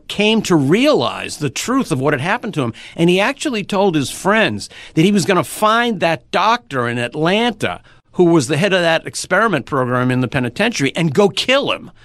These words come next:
Now, that doctor later died a natural death, so Bulger didn't, uh, get to carry out his wish. But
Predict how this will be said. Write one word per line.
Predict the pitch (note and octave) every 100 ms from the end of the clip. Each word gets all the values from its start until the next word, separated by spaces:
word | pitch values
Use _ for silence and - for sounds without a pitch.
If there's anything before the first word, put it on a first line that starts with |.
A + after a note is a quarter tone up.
| - - -
Now, | D#3+ D#3
that | F3 E3+
doctor | G#3 F#3+ F#3 F3
later | E3+ E3+ D3
died | D#3 D3+ C#3+
a | C#3
natural | D3+ D#3 - C3
death, | C3+ D#3+ -
so | C#3+ C3
Bulger | A#2+ D#3+ E3 C#3+
didn't, | D3+ C#3+ D3 - _ -
uh, | C3+ B2+ C3 -
get | F3 E3+ - _ -
to | E3+ C3+ A#2+
carry | - D#3 D3+ C#3
out | C#3 C3
his | C#3 C#3+
wish. | A3+ C3 - - -
But | A3+ D#3+